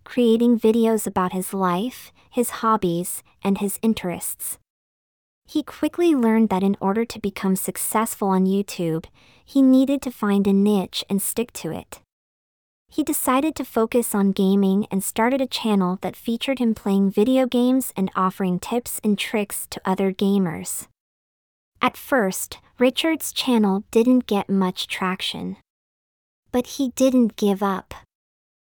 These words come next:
He continued to create content and work on improving the quality of his videos. Slowly but surely,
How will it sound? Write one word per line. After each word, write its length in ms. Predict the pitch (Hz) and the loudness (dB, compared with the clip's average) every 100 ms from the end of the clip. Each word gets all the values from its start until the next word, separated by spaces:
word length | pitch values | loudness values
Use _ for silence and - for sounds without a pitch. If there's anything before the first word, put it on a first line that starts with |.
| _ _ _ | _ _ _
He 160 | 302 | -4
continued 640 | 285 302 277 - 269 269 269 | 0 2 2 4 4 4 2
to 100 | 214 | -6
create 420 | - 196 190 190 | -4 0 2 0
content 640 | - 220 214 226 185 175 202 190 | -2 2 2 2 -2 -4 -2 0
and 240 | 185 180 | 0 2
work 240 | 202 214 | 0 0
on 140 | 226 208 | 0 2
improving 520 | 202 - 220 233 233 | 2 0 0 2 2
the 80 | 196 | 0
quality 600 | - - 208 208 185 175 | -4 0 2 2 2 0
of 100 | 175 | 0
his 180 | 185 - | -4 -2
videos. 720 | 202 208 185 160 170 - - _ _ _ _ _ _ _ _ _ - | 0 2 2 -2 -6 -10 -12 _ _ _ _ _ _ _ _ _ -8
Slowly 600 | - 285 294 277 269 - | 0 4 4 4 0 -2
but 160 | 220 | -4
surely, 680 | - - 269 262 233 185 202 | -2 0 2 2 2 0 -2